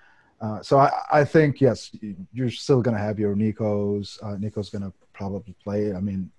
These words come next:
we don't have another, uh, right back anyways. Uh, Curtis will probably be in there. Um,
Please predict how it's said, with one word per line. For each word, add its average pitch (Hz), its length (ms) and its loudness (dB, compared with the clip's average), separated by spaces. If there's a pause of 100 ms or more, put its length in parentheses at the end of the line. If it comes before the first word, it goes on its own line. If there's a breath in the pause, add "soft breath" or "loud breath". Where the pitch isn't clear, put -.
(140)
we 117 100 -2
don't 107 180 0
have 95 200 -6
another, 90 500 -4 (180)
uh, 87 280 -10 (120)
right 95 220 -8
back 90 220 -10 (100)
anyways. 87 540 -10 (140)
Uh, 95 200 -8
Curtis 101 640 -8 (480 soft breath)
will 98 120 -12
probably 98 300 -4
be 98 200 -2
in 92 160 -4
there. 92 480 -6 (400 loud breath)
Um, 107 560 0